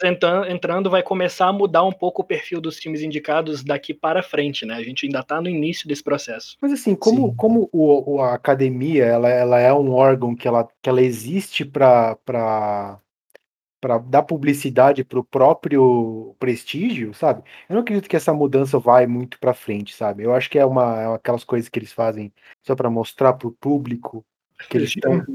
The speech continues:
Speaker 2: que eles
Speaker 1: É,
Speaker 2: tão,
Speaker 1: obviamente é isso.
Speaker 2: é, que eles tão buscando alguma mudança, mas sem realmente ir atrás de mudança em, estrutural, sabe?
Speaker 1: Bom,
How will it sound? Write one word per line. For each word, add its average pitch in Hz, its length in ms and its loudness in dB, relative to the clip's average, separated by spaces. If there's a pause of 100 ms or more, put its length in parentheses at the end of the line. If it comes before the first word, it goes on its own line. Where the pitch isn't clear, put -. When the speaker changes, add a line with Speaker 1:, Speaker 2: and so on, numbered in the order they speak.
Speaker 2:
que 139 100 0
eles 123 100 0
Speaker 1:
É, 160 100 4
Speaker 2:
tão, 139 120 2
Speaker 1:
obviamente - 500 -2
é 131 100 4
isso. - 300 -10 (480)
Speaker 2:
é, 156 180 6
que - 180 -2
eles 123 140 2
tão 147 140 -2
buscando 143 340 -2
alguma 131 180 2
mudança, 127 380 -2
mas 160 300 -2 (280)
sem 170 240 -4
realmente 147 680 0
ir 143 40 6
atrás 131 420 4
de 120 100 0
mudança 117 600 -2
em, 104 380 -12 (340)
estrutural, 131 720 -2
sabe? 104 340 -12
Speaker 1:
Bom, 147 340 2